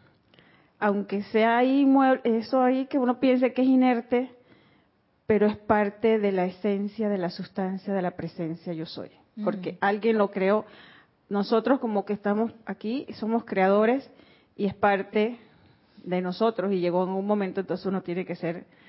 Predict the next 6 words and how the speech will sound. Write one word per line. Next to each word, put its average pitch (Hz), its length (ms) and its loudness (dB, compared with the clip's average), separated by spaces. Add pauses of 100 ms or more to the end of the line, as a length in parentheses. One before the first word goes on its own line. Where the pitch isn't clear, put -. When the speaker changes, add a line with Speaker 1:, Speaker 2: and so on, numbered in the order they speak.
(340)
Speaker 1:
total 185 340 -2
gratitud 180 560 -4
con, 170 380 -6
con 160 220 -6
esos 175 180 -6
electrones. 160 640 -6